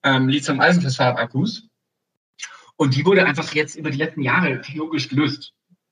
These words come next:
Die, die, die, die, die, die Te-, Zellchemie hat aufgeholt, ähm, kann das jetzt, äh, besser verkraften. Und jetzt überwiegen die Vorteile. Und die Vorteile sind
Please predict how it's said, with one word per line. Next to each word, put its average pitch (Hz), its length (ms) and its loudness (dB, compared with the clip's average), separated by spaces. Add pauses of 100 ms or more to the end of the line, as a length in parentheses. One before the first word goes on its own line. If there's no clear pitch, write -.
(140)
Die, - 100 -14
die, 139 200 -16
die, 139 200 -12
die, 147 160 -8
die, 143 240 -4
die 131 200 0
Te-, 151 200 0
Zellchemie 180 460 6
hat 139 160 4
aufgeholt, 151 640 4
ähm, 135 300 -6 (200)
kann 160 140 -2
das 147 140 -4
jetzt, 139 200 -8
äh, 143 120 -4
besser 160 260 -4
verkraften. 135 880 -8
Und 139 220 -4
jetzt 156 500 -2
überwiegen 147 420 -6
die 131 120 -4
Vorteile. - 460 -2
Und 123 80 -16
die 123 80 -8
Vorteile 160 420 2
sind 127 320 -2